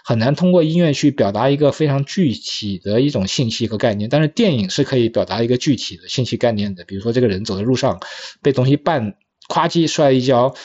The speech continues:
然后屁股露出来了，这个时候很多人就会笑。那这个东西笑就是一个很具体的，你通过这个动作是会引发很多人笑的。那么音乐你可能弄一些滑稽的音效，但是人家也不会，会笑。所以说电影的叙事，或者说是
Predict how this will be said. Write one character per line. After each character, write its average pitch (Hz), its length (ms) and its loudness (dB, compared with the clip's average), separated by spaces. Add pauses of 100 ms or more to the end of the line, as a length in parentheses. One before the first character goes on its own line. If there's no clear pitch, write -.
(140)
然 123 120 0
后 127 80 4
屁 135 200 0
股 104 320 -2 (220)
露 143 140 4
出 123 140 0
来 101 140 2
了， 98 180 -6
这 135 120 -2
个 127 120 4
时 120 140 0
候 120 80 6
很 107 160 -4
多 117 100 2
人 110 100 0
就 117 60 -4
会 117 140 -2
笑。 104 280 0 (360)
那 151 100 2
这 175 80 -2
个 185 80 4
东 170 240 4
西 151 100 0
笑 156 300 2
就 143 140 0
是 143 140 0
一 135 60 2
个 139 120 2
很 101 180 -4
具 170 160 2
体 113 300 -4
的， 104 180 -4
你 110 240 -2
通 147 200 -4
过 143 120 4
这 139 140 0
个 127 100 2
动 135 220 0
作 113 160 0
是 - 100 -10
会 120 160 -2
引 101 140 -2
发 123 160 -2
很 107 100 -4
多 104 140 -4
人 95 100 -6
笑 95 300 -4
的。 - 80 -20 (240)
那 151 120 2
么 135 80 0
音 160 180 4
乐 165 160 4
你 120 80 -2
可 123 140 -6
能 107 120 -2
弄 131 160 0
一 113 40 -4
些 127 100 -4
滑 117 220 0
稽 143 100 0
的 123 100 4
音 127 220 0
效， 123 280 0 (280)
但 143 160 2
是 135 80 4
人 117 160 2
家 123 120 4
也 98 60 2
不 95 120 -8
会， 107 180 -2
会 110 180 -6
笑。 92 340 -6 (260)
所 - 120 2
以 170 60 6
说 170 100 6
电 208 220 2
影 127 120 0
的 117 120 -2
叙 165 220 2
事， 127 320 0
或 151 160 0
者 110 80 0
说 131 260 2
是 123 380 0